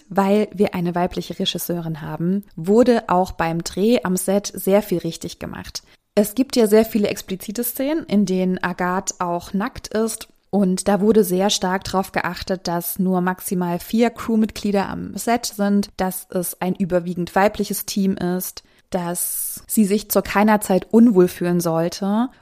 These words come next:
Und Agathe Roussel selbst gesagt hat, dass die Regisseurin eine Person ist, die sich sehr gerne mit vielen Frauen umgibt. Und das lieben wir und unterstützen wir und befürworten wir und finden wir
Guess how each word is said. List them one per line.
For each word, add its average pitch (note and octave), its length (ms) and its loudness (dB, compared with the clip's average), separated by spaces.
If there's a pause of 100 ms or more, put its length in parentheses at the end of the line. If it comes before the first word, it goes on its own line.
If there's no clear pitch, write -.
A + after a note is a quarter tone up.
(100)
Und F#3+ 260 0
Agathe F#3+ 400 2
Roussel G3 580 2
selbst F3+ 360 -2
gesagt F#3 460 -2
hat, F3+ 420 -6
dass - 600 -8
die F#3 280 -2
Regisseurin A3+ 960 2
eine F#3+ 220 2
Person E3+ 460 -2
ist, F3+ 260 -4 (120)
die G#3+ 80 2
sich G#3 180 -2
sehr G#3+ 240 4
gerne F3+ 220 0
mit F#3+ 120 -2
vielen F#3+ 240 0
Frauen E3 320 -6
umgibt. G3+ 460 -4 (100)
Und A3 180 -4
das - 360 -6
lieben F3 340 0
wir D#4 240 8
und F#3+ 140 0
unterstützen F3+ 500 -2
wir A3+ 140 6
und G3 60 -4
befürworten F#3+ 560 2
wir A3+ 180 2
und G#3 100 0
finden G#3 300 2
wir G#3 140 4